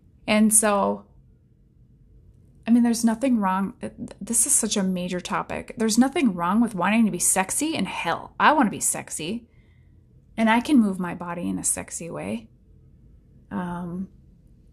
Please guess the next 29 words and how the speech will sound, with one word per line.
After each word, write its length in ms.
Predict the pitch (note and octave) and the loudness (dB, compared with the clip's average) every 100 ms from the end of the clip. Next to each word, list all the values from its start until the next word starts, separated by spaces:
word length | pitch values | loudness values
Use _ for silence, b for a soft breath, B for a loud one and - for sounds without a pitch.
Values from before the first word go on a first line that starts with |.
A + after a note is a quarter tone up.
| - - | -20 -18
but 180 | - G3 G3 | -2 0 0
to 100 | G3+ | -2
expect 500 | - - G#3 G#3+ - | -2 0 0 0 -2
your 120 | D#4 | 0
body 320 | F#3 E3 A3+ | 0 0 0
to 100 | A3+ | -2
be 80 | G3 | -6
perfect 640 | G3 E3+ G3+ F#4+ - - - _ _ _ - _ - G3+ | -6 -8 -4 -6 -6 -12 -12 _ _ _ -20 _ -12 -6
and 600 | F#3 F3 E3 - F#3 G3+ - - - - - - | -4 -4 -6 -8 -10 -12 -16 -20 -20 -20 -20 -18
that 200 | - G3 | -4 -2
nobody 280 | F3+ F3+ A#3 | 0 2 2
has 140 | G#3+ G#3 | 4 2
stretch 400 | - - E3+ - | 0 -2 -4 -2
marks, 280 | A#3+ F4+ - | -2 -2 -8
fuck, 360 | - - - - | -18 -20 -20 -4
everybody 300 | F4+ D#4+ F3 | 0 2 2
has 100 | F3 | 0
stretch 380 | - - - - | -2 -4 -6 -10
marks. 360 | - - - - | -14 -16 -16 -8
I 80 | - | -6
have 100 | - | -6
stretch 320 | - D3 - | -6 -6 -4
marks. 300 | G3+ A#3+ - - | -6 -4 -4 -2
I 80 | A#3+ | 0
have 160 | C4 B3+ | 0 0
tiger 280 | - E3 E3 | -6 -6 -6
stripes. 520 | - F#3 B3+ - - B B B B B B B B B B - - - | -4 -2 -2 -4 -6 B B B B B B B B B B -20 -20 0
I 180 | G3+ A3 | 4 4
have, 720 | A#3+ A3+ F#3 F#3 F3 F#3 | 4 2 0 -2 -4 -8